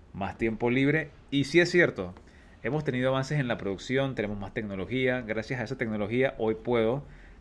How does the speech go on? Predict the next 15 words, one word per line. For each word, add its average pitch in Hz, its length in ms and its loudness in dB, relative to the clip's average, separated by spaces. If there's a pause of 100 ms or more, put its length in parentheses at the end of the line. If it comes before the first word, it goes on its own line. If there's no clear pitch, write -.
(100)
transmitir, 117 680 2
grabar 110 300 6
un 120 140 -2
podcast, 127 680 0
puedo 113 160 -2
tener 101 180 -6
un 104 120 -6
teléfono 104 400 -2
celular, 113 540 0 (280)
puedo 120 160 0
tener 104 160 -2
una 120 160 0
computadora 107 640 0
y 113 80 -4
son 113 320 -4